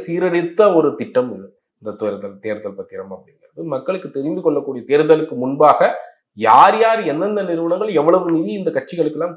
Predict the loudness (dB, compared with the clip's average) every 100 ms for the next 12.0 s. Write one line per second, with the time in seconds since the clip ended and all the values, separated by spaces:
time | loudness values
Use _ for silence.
0 | -10 -6 -4 -4 -2 -6 -2 0 0 2
1 | 4 4 2 -6 -4 -2 0 0 -2 -6
2 | -6 -6 -12 -20 _ _ _ -2 4 4
3 | 4 -2 -4 -12 _ -6 -4 0 2 2
4 | 0 0 -2 -2 0 0 2 -2 -6 -12
5 | _ _ _ _ 2 4 4 2 -4 -16
6 | _ _ 0 4 6 4 4 0 -2 -4
7 | -10 -14 _ _ _ _ _ -16 -14 -14
8 | -16 -16 -6 -4 -2 -2 2 4 6 6
9 | 4 2 2 0 -2 -2 -4 -4 -4 0
10 | -2 -2 -8 -20 _ _ _ _ 4 6
11 | 6 6 6 8 6 6 2 -2 -6 -12